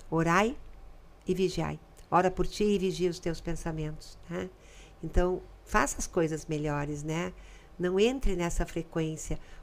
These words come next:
Procure melhorar o teu padrão. Seja mais amoroso, generoso.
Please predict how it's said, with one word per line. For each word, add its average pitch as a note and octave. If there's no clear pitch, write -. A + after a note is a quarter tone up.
Procure C4
melhorar E3
o D3+
teu E3
padrão. D#3
Seja -
mais C4
amoroso, G#3+
generoso. F3